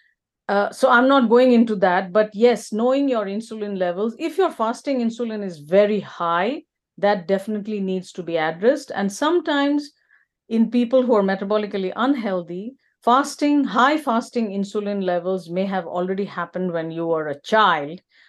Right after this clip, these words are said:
By the time you're an adult or, or, you know, in middle age, fasting insulin levels are no longer high, but your pancreas is still not functioning well. So I just want to end it there because fasting insulin, Andrea, I can again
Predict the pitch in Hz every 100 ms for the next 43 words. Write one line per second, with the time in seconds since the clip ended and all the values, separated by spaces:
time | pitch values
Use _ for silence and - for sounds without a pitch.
0 | _ 196 226 208 214 214 233 208 196 190
1 | 175 - 196 220 233 240 233 _ 175 175
2 | 175 165 - 165 165 160 151 196 185 190
3 | 233 240 247 277 277 _ _ _ 220 226
4 | 226 214 202 202 196 180 180 180 175 165
5 | 180 254 226 202 196 180 - 190 180 156
6 | 160 170 175 180 170 170 170 196 175 165
7 | 143 - 156 156 139 139 151 151 - 139
8 | 139 143 151 139 131 _ - _ - 214
9 | 202 220 226 220 226 214 226 214 196 220
10 | 208 202 - 240 - 311 277 262 269 254
11 | 254 247 226 226 233 233 208 226 214 180
12 | 185 196 208